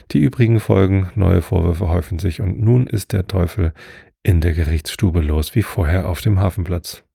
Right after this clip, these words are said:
Der dritte Akt steigert sich, im dritten Akt steigert sich der Scherz, und das Ganze endet mit einer eidigen, notdürftigen Auflösung. Der glücklichste Gedanke jedoch ist in einem Charakter ausgedrückt, der sich folgendermaßen darstellt.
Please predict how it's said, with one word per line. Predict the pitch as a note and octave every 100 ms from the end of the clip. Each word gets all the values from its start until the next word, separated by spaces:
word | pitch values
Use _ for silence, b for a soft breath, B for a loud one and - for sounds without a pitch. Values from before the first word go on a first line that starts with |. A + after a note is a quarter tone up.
| _ _ b b b b b b _
Der | A#2
dritte | G2+ G#2 G#2+
Akt | G#2 F#2
steigert | - A2 A2 A2 -
sich, | A2 - - - -
im | A2
dritten | A2 B2+ A2
Akt | - - -
steigert | - G2+ F#2+ F2
sich | E2 -
der | F2
Scherz, | - E2+ E2+ - B B B B
und | - F2+
das | G2
Ganze | - F#2 - G#2+
endet | G2 F2+ E2+ -
mit | G#2+ F#2+
einer | E2+ E2 -
eidigen, | - A2 A2 G2+ F2+ G2+
notdürftigen | A2+ - G2+ - G#2+ G2
Auflösung. | F#2 F2 A2+ G2+ A#2 - B B B B _
Der | -
glücklichste | F2 B2 - A2 - G#2
Gedanke | G2 F#2 F#2 -
jedoch | F#2+ F#2 E2+ - b b _
ist | A2 -
in | G2+
einem | F#2 F#2 F2 F2+
Charakter | F#2+ F2+ E2+ G#2 F#2
ausgedrückt, | F2 - F2 D#2+ - B B B B -
der | E2+
sich | E2+ -
folgendermaßen | - - F#2 D#2+ D#2 C#2 D2 - D#2+
darstellt. | D2 D2 - D#2 -